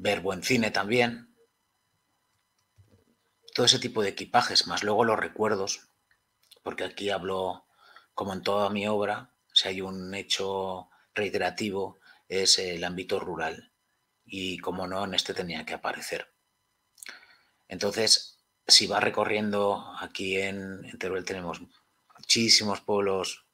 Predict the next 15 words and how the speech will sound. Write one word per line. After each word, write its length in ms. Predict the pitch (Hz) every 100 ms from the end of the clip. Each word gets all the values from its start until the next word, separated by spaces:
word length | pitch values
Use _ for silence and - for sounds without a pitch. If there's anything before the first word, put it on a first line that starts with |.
| _ _ -
vacíos 520 | - 107 98 90 -
y 20 |
pequeños 680 | - - 101 95 98 - - _ _ _ _ _ _
que 120 | - 101
te 160 | 95
hablan 280 | 90 98 98
y 40 |
te 100 | 90
dicen 220 | 90 - 87
muchas 280 | 87 -
cosas. 400 | - 85 80 - -
Solo 240 | - - 90
tienes 220 | 92 87
que 80 | 90
escucharlos 800 | - 90 - 90 85 82 -